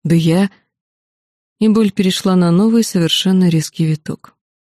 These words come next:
Вот теперь я уже стонала, не переставая, глухо и отчаянно,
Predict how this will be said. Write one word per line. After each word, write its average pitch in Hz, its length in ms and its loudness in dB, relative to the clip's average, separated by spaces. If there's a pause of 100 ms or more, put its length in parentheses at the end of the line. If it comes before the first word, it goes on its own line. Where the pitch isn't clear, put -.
(320)
Вот 170 220 0
теперь 233 340 -2
я 214 220 2
уже 196 280 0
стонала, 190 520 0
не 185 180 2
переставая, 180 760 0
глухо 160 380 0
и 185 40 2
отчаянно, 160 680 -2